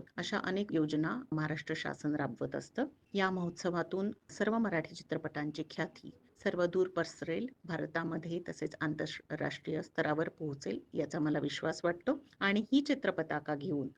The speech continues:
मराठी चित्रपटसृष्टी यशस्वी घोडदौड करेल अशी मला खात्री वाटते. अत्याधुनिक सोयींनी युक्त अशा पु ल देशपांडे महाराष्ट्र कला अकादमीमध्ये हा पहिला वहिला आंतरराष्ट्रीय दर्जाचा चित्रपट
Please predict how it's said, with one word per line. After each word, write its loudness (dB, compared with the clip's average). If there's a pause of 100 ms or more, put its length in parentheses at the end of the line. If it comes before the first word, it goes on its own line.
(180)
मराठी 4
चित्रपटसृष्टी -2
यशस्वी 0
घोडदौड 0
करेल -4 (260)
अशी -2
मला 0
खात्री 0
वाटते. -12 (200)
अत्याधुनिक 4
सोयींनी 0 (100)
युक्त -6 (380)
अशा -6 (340)
पु 2
ल 2
देशपांडे 0
महाराष्ट्र -4
कला -2
अकादमीमध्ये 0 (360)
हा 2
पहिला 2
वहिला 0 (280)
आंतरराष्ट्रीय -2
दर्जाचा 0
चित्रपट -8